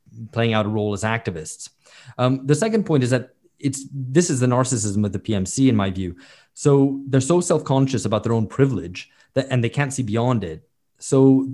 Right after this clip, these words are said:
all their activity in, is entirely oriented around this ambivalence about their own privilege. Um,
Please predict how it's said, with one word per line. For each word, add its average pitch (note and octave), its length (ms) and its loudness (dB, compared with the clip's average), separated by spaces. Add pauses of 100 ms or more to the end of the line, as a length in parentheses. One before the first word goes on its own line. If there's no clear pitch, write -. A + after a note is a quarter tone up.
(180)
all E3+ 220 2
their D3+ 160 2
activity A#2+ 520 0
in, A#2 60 0
is A2+ 200 -2
entirely C#3 380 0
oriented A#2+ 560 0
around G#2+ 220 -2
this G#2 140 -4
ambivalence A2+ 500 -2
about F#2+ 200 -4
their G#2 120 -2
own G2+ 120 -2
privilege. - 500 -2 (400)
Um, A2+ 340 -2